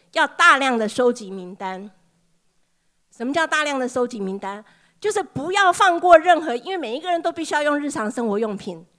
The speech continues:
所以呢，不要放过任何一个有可能成为爱多美会员的对象。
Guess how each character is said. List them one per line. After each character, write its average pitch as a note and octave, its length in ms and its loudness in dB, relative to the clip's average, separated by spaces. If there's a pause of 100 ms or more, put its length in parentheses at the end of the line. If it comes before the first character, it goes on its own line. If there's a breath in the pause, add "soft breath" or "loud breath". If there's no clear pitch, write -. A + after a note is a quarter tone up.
(340)
所 - 180 -8
以 E4 140 -2
呢， B3 380 -6
不 B3 120 -8
要 D4 160 -2
放 C4+ 300 -4
过 C4+ 160 0
任 C4 220 -6
何 A3 120 -8
一 G3+ 140 -10
个 G3 260 -8 (200 loud breath)
有 - 180 0
可 C#4+ 260 -2
能 A#3 220 -4
成 C4+ 180 -10
为 C4+ 80 -2
爱 C#4+ 180 -2
多 C#4 160 -4
美 A#3+ 160 -6
会 B3+ 220 -6
员 F#3+ 300 -6
的 F#3 240 -4 (120)
对 A3+ 140 -12
象。 F#3 420 -10